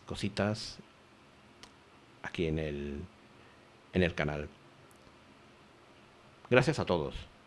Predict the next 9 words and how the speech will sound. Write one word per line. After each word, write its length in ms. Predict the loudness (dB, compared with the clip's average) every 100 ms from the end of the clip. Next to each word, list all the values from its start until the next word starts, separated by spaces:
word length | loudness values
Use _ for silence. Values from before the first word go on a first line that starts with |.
| -20 -20 -20 -20 -20 -14 0
desde 280 | 6 8 8
el 100 | 6
primer 400 | 6 8 6 2 -12 -20 -20 -20 -8
hasta 280 | -6 2 4
el 40 |
último 460 | 4 4 2 2 0 -4
suscriptor 680 | -8 -4 -4 -2 4 4 4 -4 -18 -20 -20 -20 -20 -20 -20 -20 -20 -20 -20 -12 -2
del 180 | 0 2
canal. 300 | 0 -2